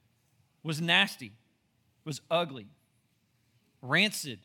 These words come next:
is another word I probably came up with. The sin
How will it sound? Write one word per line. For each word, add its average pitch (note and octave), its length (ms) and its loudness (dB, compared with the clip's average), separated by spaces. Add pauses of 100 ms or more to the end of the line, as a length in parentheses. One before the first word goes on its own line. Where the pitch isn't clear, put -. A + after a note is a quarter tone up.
(120)
is B2+ 100 -10
another D#3 300 -6
word C#3 180 -6
I C3+ 100 2
probably C3+ 280 -4
came B2 240 -8
up B2 160 -12
with. C#3 260 -10 (1040)
The F3 120 4
sin B3 520 4